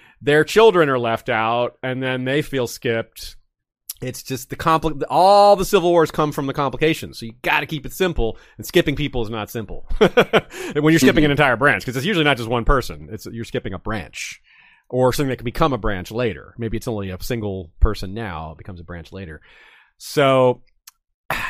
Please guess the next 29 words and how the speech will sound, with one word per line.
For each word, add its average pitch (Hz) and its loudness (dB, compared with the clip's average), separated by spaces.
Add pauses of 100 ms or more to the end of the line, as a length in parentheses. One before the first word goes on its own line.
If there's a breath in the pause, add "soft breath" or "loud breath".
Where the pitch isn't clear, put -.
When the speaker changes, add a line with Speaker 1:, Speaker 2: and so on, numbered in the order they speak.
(560 loud breath)
Speaker 1:
yeah, 117 -6
so 147 -4
that 190 8
was 220 6
the 175 -8
problem. 151 4
Like, 113 -6
yes, 170 6
he's 147 -6
following 165 4
on 156 4
the 151 -2
pattern 156 4
of, 120 -2
yes, 147 2
the 127 -4
Great 143 -2
Council 147 0
can't, 190 -4
proves 180 4
that 143 4
you 151 -4
can 185 -2
decide, 190 0 (540 soft breath)
but 123 4 (200)
you 117 -10
still 139 0
have 123 4
to 92 -4